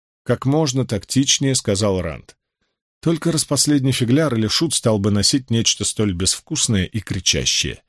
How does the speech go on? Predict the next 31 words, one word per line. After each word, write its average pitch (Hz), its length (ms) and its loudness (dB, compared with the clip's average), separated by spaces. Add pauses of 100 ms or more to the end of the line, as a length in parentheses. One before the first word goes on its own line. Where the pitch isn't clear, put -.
(280)
а 104 80 -2
на 104 80 2
костяной 92 440 -2
рукояти 113 640 -4 (240)
ладонь 156 520 2
будет 151 240 0
скользить 127 580 0
от 113 120 -4
пота 101 320 -2
или 92 180 0
крови. 73 440 -8 (800)
«Но 101 400 0
я 101 360 0
не 117 180 0
допущу, 127 540 -2
чтобы 85 360 -2
ты...» 139 340 2 (760)
Рант 165 320 -2
умолк, 92 440 -4 (340)
по 135 100 -2
привычке 160 400 0
на 117 100 0
несколько 123 420 0
дюймов 113 500 2
вытянув 104 420 -2
клинок 101 380 0
из 95 120 0
ножен, 127 380 0 (100)
чтобы 107 360 0
оценить 95 420 -2
оружие. 76 440 -4